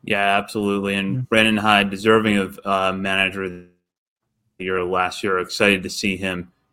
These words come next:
Speaker 1: build on that in twenty twenty-four. And with that, that does it for this look at the Major League coaching staff. We will be back next week with a rundown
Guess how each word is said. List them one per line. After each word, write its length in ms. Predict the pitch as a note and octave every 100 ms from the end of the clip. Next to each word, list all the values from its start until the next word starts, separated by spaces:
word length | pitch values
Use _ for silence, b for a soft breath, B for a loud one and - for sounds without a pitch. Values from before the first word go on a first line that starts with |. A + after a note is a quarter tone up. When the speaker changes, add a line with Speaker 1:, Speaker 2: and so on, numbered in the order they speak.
| -
Speaker 1:
build 220 | A2 G#2
on 200 | F#2+ F2+
that 320 | F2+ F2 E2+ -
in 220 | G2+ F#2
twenty 340 | E2+ G2+ F#2 F2+
twenty-four. 800 | - F2+ F2 - G2 F#2 F2 b b b b b
And 140 | A#2+
with 100 | A#2
that, 200 | C3+ C3+
that 220 | B2+ B2+ -
does 220 | C3 B2+
it 180 | B2+ -
for 200 | A#2+ A2+
this 240 | A2 -
look 180 | A#2 A#2
at 60 |
the 80 | A2+
Major 260 | G#2 G#2 G#2
League 160 | G2+
coaching 380 | - A2+ G#2 A2
staff. 400 | G2+ A#2+ G#2 -
We 80 | A#2+
will 100 | F3
be 140 | B2
back 360 | G#2 A2+ G#2+ -
next 440 | G#2 A#2 C#3 -
week 240 | C3 A#2+ -
with 120 | G#2+
a 60 | G2+
rundown 680 | G#2+ C3 A#2 G#2 G2+ G2+